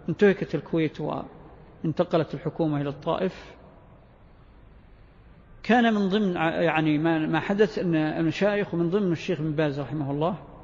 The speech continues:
كان زار أو زاره الشيخ جابر أكثر من مرة، حصل بينهما لقاء، وكان يذكره بالله ويقول: "إن تحررت بلدك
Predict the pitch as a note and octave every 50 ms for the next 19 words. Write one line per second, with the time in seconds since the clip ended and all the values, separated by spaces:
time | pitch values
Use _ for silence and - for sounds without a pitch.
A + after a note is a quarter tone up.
0 | - - - - F3+ F#3+ F3+ E3 D3 D3 E3 D3+ C3+ - - - - - - -
1 | - - - - - - - - - - - - - - - - - - - -
2 | - - E3+ D#3 D3 C#3 D#3+ E3 D#3 D3+ C3+ C#3 - - - - - - - D3
3 | - - D#3+ E3+ D#3 D3 D3+ - D#3 - - E3 D3+ D3 D3+ D#3+ F3 F#3 G#3+ G#3
4 | F#3+ - - - - - - - - - - - - - - - - D3+ G3+ F#3
5 | - F3 D#3+ E3+ F3+ E3+ D#3+ D3 D3 D3+ D3 D3+ D#3+ D#3 D#3 G3+ G#3 - - F#3
6 | D#3+ - - F#3 G3+ G3+ G3+ G3+ G3+ - F3+ E3+ D#3+ D#3 - - - - G3 F3+
7 | D#3+ D3+ D#3 D3 D#3 D3+ D3+ D#3+ F3+ G3+ F#3+ F3+ - - - - D#3+ D3+ D#3 D3
8 | - F3+ E3+ C#3+ B2 - - - - - - - - - - - - - - -
9 | - - - - E3 E3 - F3 - - F#3+ G3 F3+ E3 D#3+ D#3 - - D#3+ F3
10 | F3 F3 D#3+ D#3+ E3 - -